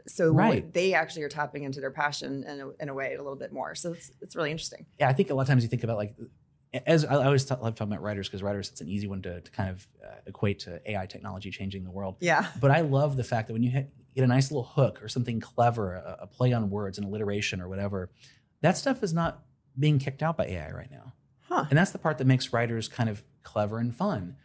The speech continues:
Speaker 2: But the stuff of, like, you know, give me a top ten list of the most important,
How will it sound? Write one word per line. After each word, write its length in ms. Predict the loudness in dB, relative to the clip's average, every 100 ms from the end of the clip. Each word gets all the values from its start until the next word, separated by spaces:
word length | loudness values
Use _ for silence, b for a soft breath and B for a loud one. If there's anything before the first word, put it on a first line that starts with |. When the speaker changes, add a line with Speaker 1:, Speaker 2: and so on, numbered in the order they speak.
| b _ 0
Speaker 2:
But 180 | 2 2
the 60 |
stuff 300 | 0 0 0
of, 140 | 0 2
like, 280 | 4 4 2
you 80 |
know, 180 | 2 2
give 220 | 0 0
me 100 | 2
a 60 | 0
top 320 | 0 -2 -2
ten 260 | 0 2 2
list 220 | 0 -6
of 60 | -4
the 60 |
most 200 | -4 -4
important, 540 | -6 -4 -4 -2 -4